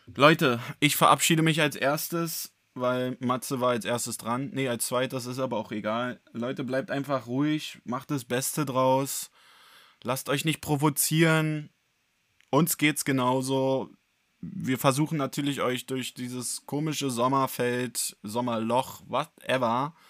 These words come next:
einfach durchzubringen. Vielen Dank für den Support. Folgt uns weiter,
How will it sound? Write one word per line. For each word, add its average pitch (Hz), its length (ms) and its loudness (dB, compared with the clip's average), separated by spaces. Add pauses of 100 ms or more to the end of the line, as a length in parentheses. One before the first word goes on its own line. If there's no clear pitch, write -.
(480)
einfach 127 240 0
durchzubringen. 123 840 -4
Vielen 151 260 0
Dank 143 180 2
für 147 100 -2
den 139 140 0
Support. 127 840 0 (120)
Folgt 139 320 2
uns 143 220 -2
weiter, 127 600 0